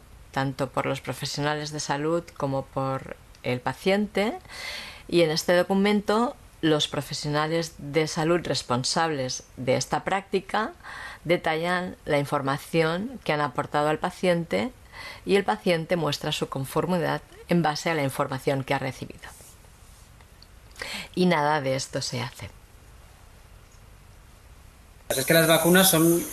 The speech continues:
Speaker 2: son unos medicamentos, mm, terribles, porque tienen una cantidad de compuestos industriales enorme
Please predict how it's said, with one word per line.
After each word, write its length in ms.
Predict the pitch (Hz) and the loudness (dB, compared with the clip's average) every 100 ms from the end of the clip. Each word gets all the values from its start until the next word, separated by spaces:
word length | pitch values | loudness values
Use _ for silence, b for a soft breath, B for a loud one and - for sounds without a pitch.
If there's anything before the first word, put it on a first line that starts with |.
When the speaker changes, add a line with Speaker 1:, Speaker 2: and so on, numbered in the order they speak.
| - | -6
Speaker 2:
son 240 | 120 127 135 | -2 2 6
unos 240 | 156 160 | 6 8
medicamentos, 1040 | 160 147 139 131 123 123 123 170 214 - - | 6 6 6 4 4 2 4 4 4 0 -4
mm, 540 | 123 107 101 95 90 85 82 - | -4 -2 -2 -2 -4 -6 -12 -2
terribles, 440 | 110 110 165 226 - | -2 2 2 2 2
porque 280 | 117 107 | 0 0
tienen 280 | 117 139 160 | 2 4 4
una 220 | 160 160 | 4 4
cantidad 440 | 156 143 127 135 143 | 4 2 0 4 4
de 120 | 131 | 4
compuestos 720 | 120 113 113 139 147 208 202 | 2 -4 -2 0 0 -2 0
industriales 1400 | 120 113 107 - 127 139 165 226 - - - - - - | -2 -2 -4 -2 2 4 4 0 -4 -10 -16 -20 -20 -6
enorme 640 | 113 117 170 196 196 139 | -2 4 4 4 4 2